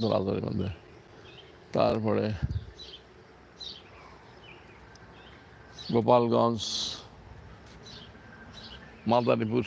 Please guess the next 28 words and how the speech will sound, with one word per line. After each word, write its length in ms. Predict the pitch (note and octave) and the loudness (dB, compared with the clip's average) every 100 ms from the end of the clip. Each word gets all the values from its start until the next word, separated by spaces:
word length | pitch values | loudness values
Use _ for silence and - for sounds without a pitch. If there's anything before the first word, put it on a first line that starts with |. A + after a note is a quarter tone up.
| - | 2
শরীয়তপুর, 420 | A#2 A#2+ - B2 | 2 2 2 2
এগুলো 160 | C3+ C#3 | 4 2
সবই 260 | D3+ D#3+ | 2 0
তো 100 | D#3 | 0
গ্রেটার 320 | C#3 B2+ B2 | 0 2 2
ফরিদপুরের 460 | B2 A#2 G2+ G#2+ G2 | 2 0 -2 -2 -2
মধ্যে। 320 | - G2+ F2+ - - - - - - | -2 -6 -8 -12 -16 -20 -20 -20 0
এখান 320 | D3+ F#3+ G#3+ | 4 4 4
থেকেই 240 | G#3 G#3+ | 4 4
তো 260 | G3 F#3+ F3 F#2+ - | 4 2 2 -2 -4
বাইশ 380 | F#2+ D3 E3 E3+ | 4 6 4 2
হাজার 220 | D#3+ E3 | 2 2
না 120 | D#3+ D3 | 2 0
কত 180 | C#3 | 0
লোক 260 | C#3 B2+ G#2+ | 4 4 2
ঢুকাইছে 380 | G#2+ G2+ F#2+ - | 0 0 -2 -2
পুলিশ। 300 | A2+ G2+ F#2 - - - - - - - - D#2+ - - _ - - - - | -2 -2 -2 -2 -2 -2 -4 -4 -4 -4 -4 -6 -8 -20 _ -16 -16 -14 -4
তো 60 | B2 | 4
হাসিনার 400 | C3+ D3+ F#3+ G3 F3 | 4 4 4 4 2
তো 60 | F3 | 0
কম 260 | E3+ D#3+ D#3+ | 2 4 4
বুদ্ধি 340 | C#3+ C#3+ D3+ | 2 0 2
জ্ঞান 200 | E3 D#3+ | 4 4
আছে, 400 | C3+ - - G2 F2 - | 4 2 2 2 -2 -2
আর 120 | - B2 | 0 2
তাদের 220 | B2 C#3 | 2 0
গডফাদার 480 | C3+ C#3+ - D#3 C#3+ | 4 4 4 2 4
আছে, 340 | C#3 - B2+ | 4 4 2